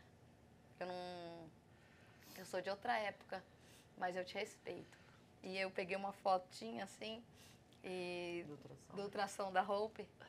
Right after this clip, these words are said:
Speaker 1: e dei pra ele, e ele ficou perguntando, sabe, coisa que ele nunca fez. Todas as vezes que eu falei alguma coisa da minha vida, ele sempre ignorava, sabe?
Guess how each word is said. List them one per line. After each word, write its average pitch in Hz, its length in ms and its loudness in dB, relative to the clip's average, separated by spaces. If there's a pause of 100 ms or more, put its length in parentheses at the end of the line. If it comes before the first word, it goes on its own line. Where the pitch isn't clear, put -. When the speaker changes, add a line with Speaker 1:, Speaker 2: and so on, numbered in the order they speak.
(380)
Speaker 1:
e 190 80 -4
dei 185 220 2
pra 208 220 -4
ele, 190 260 -2
e 190 100 -2
ele 190 300 0 (200)
ficou - 180 -2
perguntando, 196 540 -2
sabe, 202 200 4
coisa 202 200 0
que - 60 0
ele 202 100 2
nunca 247 200 0
fez. 196 240 -2
Todas 196 220 -4
as 214 120 2
vezes 202 180 0
que - 80 -4
eu 185 60 0
falei 185 300 6
alguma 180 240 0
coisa 185 320 -2
da 175 100 0
minha 180 200 2
vida, 196 360 -4 (580)
ele 180 180 -2
sempre 202 420 -6
ignorava, 185 640 0 (380)
sabe? - 320 2